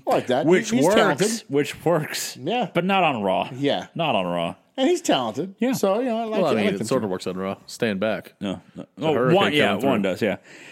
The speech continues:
Speaker 2: Uh, we have, uh, Abigail Warren versus Rebel Kell.
Speaker 3: Oh, and our boy Devin popped like a motherfucker when Rebel came out. We were all here for that.
Speaker 1: Oh, which
Speaker 3: That's,
Speaker 1: time?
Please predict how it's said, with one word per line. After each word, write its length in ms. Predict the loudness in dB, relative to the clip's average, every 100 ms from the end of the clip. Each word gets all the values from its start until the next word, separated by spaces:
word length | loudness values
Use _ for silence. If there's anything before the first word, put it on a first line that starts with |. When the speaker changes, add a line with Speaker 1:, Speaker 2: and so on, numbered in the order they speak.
| -20 -6
Speaker 2:
Uh, 400 | 0 2 4 2 2
we 100 | 2
have, 120 | 2
uh, 300 | 2 2 0 _ _ _ -4
Abigail 480 | -2 0 2 2 2
Warren 360 | 4 4 2 2
versus 340 | 0 0 -4
Rebel 460 | -2 -2 2 0 0
Kell. 360 | 0 0 0 -6 -20 -20 -4
Speaker 3:
Oh, 240 | 2 2 2
and 100 | 0
our 60 |
boy 200 | 2 2
Devin 420 | 4 2 2 -2 -6 -20 -20 -20 -20 _ _ -12
popped 720 | 0 2 4 0 -4 -8 0
like 360 | 2 2 2 0
a 300 | 2 2 0
motherfucker 1600 | 0 2 2 4 2 4 2 -2 -20 _ -16 0 0 2 0 0
when 160 | 0 2
Rebel 240 | 4 2
came 220 | 2 2
out. 120 | 4 2
We 80 |
were 100 | 2
all 120 | 2 2
here 140 | 0
for 80 | 2
that. 140 | 2
Speaker 1:
Oh, 40 | 2
which 80 |
Speaker 3:
That's, 160 | 2 0
Speaker 1:
time? 160 | 2